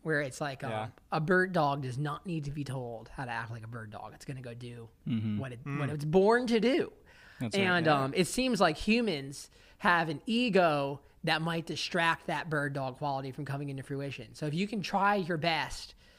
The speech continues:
Speaker 1: to get over that shit and just lean into what you're good at
Speaker 3: Mm-hmm.
Speaker 1: doing and what your bird, what your bird dog trait is,
Speaker 3: Right.
Speaker 1: um, odds are they will come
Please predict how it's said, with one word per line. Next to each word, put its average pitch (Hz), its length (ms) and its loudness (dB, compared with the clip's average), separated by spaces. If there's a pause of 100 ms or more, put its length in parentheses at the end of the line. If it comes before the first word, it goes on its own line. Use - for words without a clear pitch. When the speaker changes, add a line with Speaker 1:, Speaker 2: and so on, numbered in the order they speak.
(160)
Speaker 1:
to - 100 -10
get 185 140 4
over 208 260 8
that 143 220 0
shit - 320 -8 (400)
and 170 100 4
just 160 160 0
lean 202 260 4
into 196 240 2
what 170 200 0
you're 165 120 -4
good 190 400 -2 (360)
at 165 100 -2
Speaker 3:
Mm-hmm. 123 80 0
Speaker 1:
doing 175 300 0
and 175 80 -4
what 151 100 -6
your 151 160 -2
bird, 170 340 0
what 170 160 -4
your 151 180 -4
bird 165 260 0
dog 151 240 0
trait 165 260 -6
is, 127 380 -12 (180)
Speaker 3:
Right. 113 300 -8
Speaker 1:
um, 143 340 -2
odds 240 300 4
are 165 500 4 (340)
they 180 140 0
will 156 120 0
come 180 400 -4